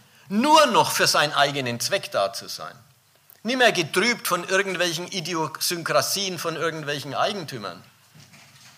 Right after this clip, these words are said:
die tatsächlich mal meinen, sie müssen es verfressen oder verschenken oder schlampig sind beim Investieren.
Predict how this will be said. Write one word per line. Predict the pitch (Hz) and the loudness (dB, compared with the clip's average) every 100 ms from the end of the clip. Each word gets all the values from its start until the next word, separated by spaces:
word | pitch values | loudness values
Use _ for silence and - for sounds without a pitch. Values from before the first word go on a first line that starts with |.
| _ - | _ -14
die | 107 | 0
tatsächlich | 127 120 147 143 127 | 0 2 2 0 0
mal | 123 | 2
meinen, | 120 120 131 127 | 4 2 0 -4
sie | 127 | -4
müssen | 123 123 | -4 -4
es | - | -4
verfressen | 113 - 147 147 147 131 - _ _ _ - - - - _ _ _ _ - _ _ _ - - - _ _ - | -4 -2 -4 -4 -6 -12 -20 _ _ _ -20 -20 -20 -20 _ _ _ _ -20 _ _ _ -20 -20 -20 _ _ 2
oder | 180 165 | 6 8
verschenken | - 135 - 156 175 151 160 151 147 - _ _ _ _ - _ _ - - - - | 6 4 6 4 2 -2 -4 -6 -10 -18 _ _ _ _ -20 _ _ -20 -20 -20 0
oder | 196 185 | 4 6
schlampig | 156 196 262 262 247 | 6 6 4 4 4
sind | - 214 180 | 4 4 4
beim | 170 160 | 4 4
Investieren. | 156 147 131 123 139 117 98 | -2 0 0 -2 -4 -4 -6